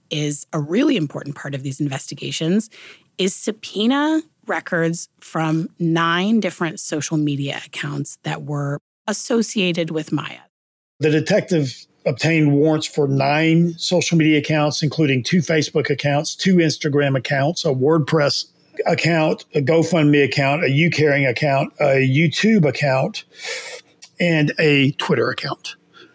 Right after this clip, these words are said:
Speaker 2: Now, a couple of these were Maya's, but the detective notes in her narrative that most of these appeared to be, have been ran by Beata.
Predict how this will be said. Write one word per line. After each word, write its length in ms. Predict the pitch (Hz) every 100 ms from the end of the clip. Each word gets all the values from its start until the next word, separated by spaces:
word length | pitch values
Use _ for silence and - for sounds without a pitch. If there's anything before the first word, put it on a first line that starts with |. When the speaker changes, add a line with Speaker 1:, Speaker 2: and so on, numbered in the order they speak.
| _ _ _ -
Speaker 2:
Now, 520 | 170 147 135 131 117 _ -
a 100 | 190
couple 300 | 196 233 233
of 80 | 180
these 200 | 196 202
were 100 | 233
Maya's, 580 | 143 123 135 175 - - _ _ -
but 400 | 143 151 147 175 - _ - - - - _ _
the 180 | 180 151
detective 420 | 151 165 165 165
notes 260 | 151 151 151
in 80 | 135
her 140 | 143
narrative 460 | 143 147 143 143 127
that 180 | 139 214
most 380 | 143 156 156
of 100 | 170
these 220 | 143 135 143
appeared 320 | - 139 127
to 60 |
be, 120 | 123 123
have 180 | 127
been 160 | 123 123
ran 260 | 123 120 120
by 120 | 117
Beata. 460 | 120 113 110 -